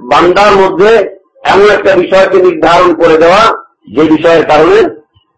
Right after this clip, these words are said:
আল্লাহ সাথে তার সম্পর্ক ছিন্ন হয়ে যায়। তো অনেকগুলো বিষয়, যার বিস্তারিত বর্ণনা আজকে থেকে শুরু হচ্ছে।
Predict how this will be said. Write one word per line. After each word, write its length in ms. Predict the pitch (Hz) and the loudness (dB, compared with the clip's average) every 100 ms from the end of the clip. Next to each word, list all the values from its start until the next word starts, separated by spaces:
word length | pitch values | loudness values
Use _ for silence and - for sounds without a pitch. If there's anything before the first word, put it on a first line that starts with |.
| _ _ - | _ _ -6
আল্লাহ 300 | 123 147 165 | -2 0 0
সাথে 280 | 170 160 151 | 0 0 0
তার 200 | 156 175 - - _ - | 0 0 -2 -14 _ -8
সম্পর্ক 420 | 127 127 139 - 185 - - - - | -6 -4 -4 0 0 0 -6 -14 -2
ছিন্ন 240 | 156 156 | 0 2
হয়ে 260 | 127 120 113 | 2 0 0
যায়। 260 | 101 - - _ _ _ _ _ _ _ _ | -2 -4 -12 _ _ _ _ _ _ _ _
তো 120 | 156 | 0
অনেকগুলো 600 | 160 - 196 202 220 196 185 | 0 2 0 0 0 2 2
বিষয়, 240 | 196 196 180 | 2 0 2
যার 260 | 170 170 | 0 0
বিস্তারিত 380 | 160 160 170 156 | -2 -2 -2 0
বর্ণনা 440 | 151 151 151 165 | 0 2 2 2
আজকে 380 | 202 160 156 143 | 0 -2 -2 -2
থেকে 160 | 139 135 | 0 -2
শুরু 240 | 131 147 | -2 0
হচ্ছে। 520 | 135 113 - - - | 0 -2 -4 -6 -6